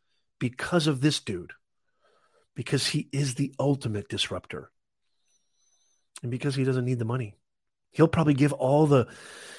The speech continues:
you know, um, YouTube's revenue share is fifty-five percent, forty-five percent creators, right? Creators get fifty-five, I'm sorry. Cre-, yeah, creators get fifty-five percent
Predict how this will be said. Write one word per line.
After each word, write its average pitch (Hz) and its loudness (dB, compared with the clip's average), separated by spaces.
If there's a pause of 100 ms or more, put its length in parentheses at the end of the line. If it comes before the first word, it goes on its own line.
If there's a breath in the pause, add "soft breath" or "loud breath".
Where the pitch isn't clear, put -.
(140 loud breath)
you 165 6
know, 127 8
um, 113 0
YouTube's 156 8
revenue 127 10
share 120 6
is 110 2
fifty-five 135 0
percent, 123 0
forty-five 139 6
percent 92 -8
creators, - -10
right? 107 -4
Creators 131 2
get 123 -2
fifty-five, 117 0
I'm 131 -6
sorry. 101 0 (1300)
Cre-, - -8
yeah, 123 6
creators 131 10
get 135 2
fifty-five 123 2
percent 120 0